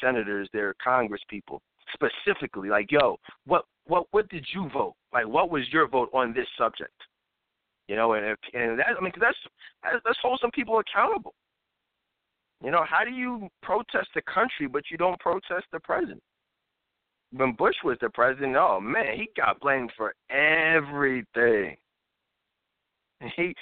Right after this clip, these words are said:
listen, I'm not a Bush fan, but, yo, I, I, you know, there was a lot of stuff that Bush did,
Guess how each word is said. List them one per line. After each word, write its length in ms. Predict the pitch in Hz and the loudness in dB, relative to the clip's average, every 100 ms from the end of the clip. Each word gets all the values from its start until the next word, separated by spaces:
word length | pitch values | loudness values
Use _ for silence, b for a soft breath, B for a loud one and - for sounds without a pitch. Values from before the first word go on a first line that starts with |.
| B | B
listen, 280 | 180 233 170 | 0 2 2
I'm 100 | 175 | 0
not 180 | 247 220 | 2 2
a 60 | 156 | 0
Bush 260 | 143 170 - - | 0 -2 -4 -6
fan, 360 | 233 196 135 | -2 0 -2
but, 180 | 123 135 | 0 -2
yo, 280 | 180 214 113 b b _ - | 0 -2 -2 b b _ -10
I, 100 | 113 - | -10 -6
I, 140 | 113 - | -4 -2
you 100 | 185 | 2
know, 280 | 147 123 107 | 4 2 2
there 140 | 180 | 0
was 100 | 202 | 0
a 40 | 165 | 0
lot 320 | 170 202 214 | 2 2 2
of 100 | 202 - | 0 -4
stuff 280 | - 196 180 | 0 0 2
that 200 | 156 139 | 0 0
Bush 220 | 170 175 - - | -2 -2 -4 -2
did, 440 | 165 175 175 165 | 0 2 0 -2